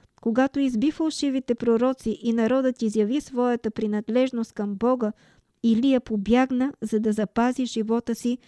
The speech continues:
пред заплахите на идолопоклонницата Езавел. Така Сатана печели предимство от човешката слабост.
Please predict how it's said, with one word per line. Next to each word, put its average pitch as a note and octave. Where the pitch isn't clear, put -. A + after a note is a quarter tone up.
пред A3+
заплахите B3
на G#3
идолопоклонницата A#3
Езавел. G3+
Така D4
Сатана D4+
печели B3
предимство B3
от G#3+
човешката G#3
слабост. G#3+